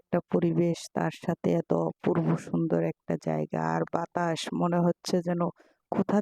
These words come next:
থেকে যেন ঠান্ডা বাতাস চলে আসছে। এত সুন্দর ঠান্ডা বাতাস, মনে হচ্ছে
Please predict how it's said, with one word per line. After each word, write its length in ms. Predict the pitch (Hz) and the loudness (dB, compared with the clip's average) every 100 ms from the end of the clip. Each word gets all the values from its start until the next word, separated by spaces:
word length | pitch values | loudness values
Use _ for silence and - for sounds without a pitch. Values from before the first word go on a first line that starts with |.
| - | 0
থেকে 200 | 214 208 185 | 0 2 2
যেন 140 | 185 170 165 - | 2 2 0 -4
ঠান্ডা 320 | 170 170 165 | -2 0 0
বাতাস 300 | 165 160 165 - - | 0 0 -4 -6 -2
চলে 220 | 175 160 165 | 0 0 -2
আসছে। 320 | 156 - - 147 - _ _ - - 185 | -2 -6 -8 -10 -14 _ _ -20 -2 -2
এত 120 | - 190 - | 2 -2 0
সুন্দর 360 | 202 196 190 196 - | 2 2 4 0 0
ঠান্ডা 280 | 185 180 185 | 0 2 0
বাতাস, 320 | 185 185 180 - 180 | 0 0 -2 -2 -2
মনে 180 | 180 180 | 0 2
হচ্ছে 260 | 175 165 - | 2 0 -2